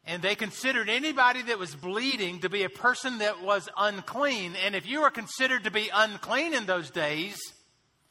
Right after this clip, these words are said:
you were ostracized from the community.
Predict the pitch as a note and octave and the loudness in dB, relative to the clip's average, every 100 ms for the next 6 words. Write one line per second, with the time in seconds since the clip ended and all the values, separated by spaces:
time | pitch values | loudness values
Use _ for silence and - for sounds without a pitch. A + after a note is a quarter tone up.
0 | - A#3+ C4 A3 F#3 A3 C#4 - D#4 - | -6 2 6 6 8 8 8 4 -2 2
1 | G#3+ F3+ G#3+ G#3+ - A#3+ A#3+ - B3+ C#4+ | 4 6 4 2 0 2 2 0 0 0
2 | E4+ G#3+ C#3 | -2 -4 -6